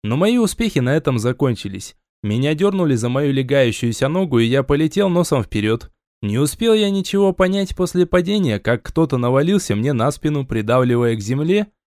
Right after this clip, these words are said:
и я ощутил у себя на шее твёрдые пальцы. «Суки!»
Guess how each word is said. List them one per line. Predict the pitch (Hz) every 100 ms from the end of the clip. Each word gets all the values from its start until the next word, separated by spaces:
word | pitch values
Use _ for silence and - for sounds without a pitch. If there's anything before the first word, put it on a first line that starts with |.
| _ -
и |
я | 104 117 123
ощутил | 120 - 147 208 214
у | 190
себя | 185 170 175
на | 175
шее | - 208 180
твёрдые | 113 139 139 135 127
пальцы. | - 98 95 - 92 - _ _ _ _
«Суки!» | - - - 208 254 233 - 170 185 147 127